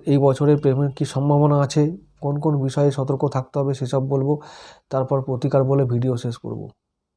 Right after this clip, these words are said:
এই হলো ব্যাপার। তো প্রথমে বলি বৃষ রাশির বৈশিষ্ট্য। বৃষ রাশির বৈশিষ্ট্য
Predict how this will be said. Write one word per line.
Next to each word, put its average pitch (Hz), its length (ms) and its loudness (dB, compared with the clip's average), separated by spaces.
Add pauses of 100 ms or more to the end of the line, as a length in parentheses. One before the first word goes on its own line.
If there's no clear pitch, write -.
(480)
এই 117 120 -6
হলো 117 220 -2
ব্যাপার। 107 320 -8 (640)
তো 127 100 -2
প্রথমে 135 300 2
বলি 143 220 6
বৃষ 127 260 -2
রাশির 135 320 2
বৈশিষ্ট্য। 123 480 -2 (1400)
বৃষ 139 140 0
রাশির 151 300 4
বৈশিষ্ট্য 143 520 2